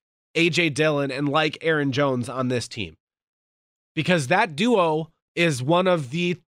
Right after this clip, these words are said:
again, probably one of the top five in football in terms of one-two punches in the league. And combined, when they have twenty-one touches in the entire game, I take issue with that. Twenty-one carries between the two of them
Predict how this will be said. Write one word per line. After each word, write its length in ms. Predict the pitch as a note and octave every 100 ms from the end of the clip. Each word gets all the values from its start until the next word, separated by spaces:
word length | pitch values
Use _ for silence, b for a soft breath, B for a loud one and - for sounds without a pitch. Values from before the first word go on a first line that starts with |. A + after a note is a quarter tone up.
| _
again, 320 | E3+ F3+ B3+ A#2+
probably 400 | - G3+ G3 A3
one 160 | G3+
of 80 | G#3
the 60 | G3+
top 260 | - G3+
five 360 | G#3 F#3 F#3+ F3
in 120 | F#3
football 500 | F#3 G#3+ - D2+ - _ _ _ _ _ -
in 120 | E3
terms 340 | D#3 F#3+ F#3
of 240 | E3+ E3+ C#3+ - _
one-two 580 | - B2 D3+ G#3 - G3+
punches 520 | - F3 E3+ - C#3+
in 180 | - D3+
the 100 | C#3+
league. 300 | B2 F#2 - _ _ _
And 200 | - D#3+
combined, 880 | - A#3+ G#3+ C#3+ C4+ B3 F#3 F#3 F#3 b b b
when 160 | - F3+
they 160 | G3+ A3+
have 400 | F3 G#3+ F#3+ E3 _
twenty-one 640 | - E3 A3+ C4 G#3+ A3+ A3
touches 640 | - A3 - C3+ B2+ A#2+ b b
in 160 | F#3
the 220 | F#3+ F#3+ F#3
entire 460 | E3+ E3 A3 A#3+
game, 500 | F3 G#3 G3 C3 A2 - _ _ _ _
I 160 | - A3+
take 260 | C4 C#4
issue 360 | A#3+ C#4 - A3+
with 200 | C#3 B2
that. 300 | F#2+ E2+ -
Twenty-one 560 | - A3 C#4+ B3+ A#3
carries 400 | G#3+ G3+ G#3 F#3
between 360 | D#3 E3 F3 E3+
the 100 | D#3+ -
two 200 | - D#3
of 100 | C3+ A#2+
them 280 | A#2+ G#2+